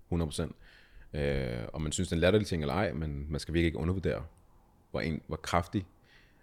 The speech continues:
øh, dit sind er, hvor din hjerne er. Og for eksempel den her beta-alanin-effekt, den her kildende sensation, hvis det kan få dig til at tro, at du får en god træning, jamen okay, men så fint. Så kan du bare købe beta-alanin alene, som bare alene tilskud, og så bare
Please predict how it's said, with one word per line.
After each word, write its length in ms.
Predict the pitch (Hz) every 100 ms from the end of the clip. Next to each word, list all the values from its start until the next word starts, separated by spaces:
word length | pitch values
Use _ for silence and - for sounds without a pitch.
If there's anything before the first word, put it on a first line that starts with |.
| -
øh, 460 | 71 67 57 53 53
dit 120 | - -
sind 180 | 85
er, 120 | 69 78
hvor 140 | 80
din 120 | 82
hjerne 240 | 80 98 92
er. 140 | 73 - - _ - _ - - -
Og 100 | 82
for 60 |
eksempel 260 | 82 95 82
den 80 | 92
her 80 | 82
beta-alanin-effekt, 880 | - 107 113 98 82 71 - 73 -
den 80 |
her 80 | 76
kildende 320 | - 98 110
sensation, 420 | 104 80 87 67 57
hvis 200 | 73 73
det 100 | 110
kan 80 | 120
få 120 | 87
dig 80 | 73
til 100 | 76
at 60 |
tro, 280 | - - 117
at 140 | - -
du 40 |
får 180 | - 127
en 60 |
god 160 | 120 65
træning, 360 | - 62 65 64 _ _ _ _ -
jamen 280 | 60 64 60
okay, 260 | 87 87 135 -
men 80 | 82
så 80 | 85
fint. 300 | 139 123 - - - - -
Så 120 | 92
kan 60 | 87
du 40 |
bare 100 | 87
købe 200 | - 87
beta-alanin 400 | 98 98 87 80
alene, 440 | 65 80 92 156 120 - - _ _ _ - _ - - -
som 260 | - 67
bare 240 | 71 69 60
alene 280 | 76 87 113
tilskud, 320 | 95 82 76
og 100 | 62
så 80 | 87
bare 160 | 82